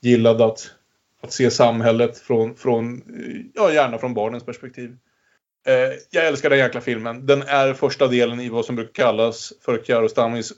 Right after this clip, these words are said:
Kåker-trilogi, byggd kring byn Kåker då, eh, som är överhuvudtaget en av mina favoritfilmtrilogier, för den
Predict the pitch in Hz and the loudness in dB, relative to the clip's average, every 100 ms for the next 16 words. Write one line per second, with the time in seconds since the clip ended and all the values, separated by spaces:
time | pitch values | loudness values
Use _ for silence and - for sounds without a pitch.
0 | _ - 131 147 123 117 127 117 123 131 | _ -4 -2 0 -2 -2 -2 -2 -2 -2
1 | 117 113 120 113 110 120 117 117 120 113 | -2 -4 -6 -6 -8 -8 -8 -8 -12 -14
2 | 113 120 117 113 110 117 110 - 120 110 | -4 -2 -2 -4 -4 -4 -2 0 0 0
3 | - - - - _ - 120 117 - 139 | -4 -20 -20 -20 _ 2 4 2 0 -2
4 | 127 123 123 117 - _ _ _ - 120 | 0 2 2 0 -4 _ _ _ -4 2
5 | 127 113 113 113 107 110 107 110 110 _ | 4 4 4 -2 -2 -4 -2 -4 -6 _
6 | _ _ _ - 123 120 110 - - 120 | _ _ _ -2 2 2 0 -4 -6 -4
7 | 110 127 113 120 123 120 104 120 113 113 | -4 -4 -2 0 0 2 0 -2 -4 -4
8 | 117 | -10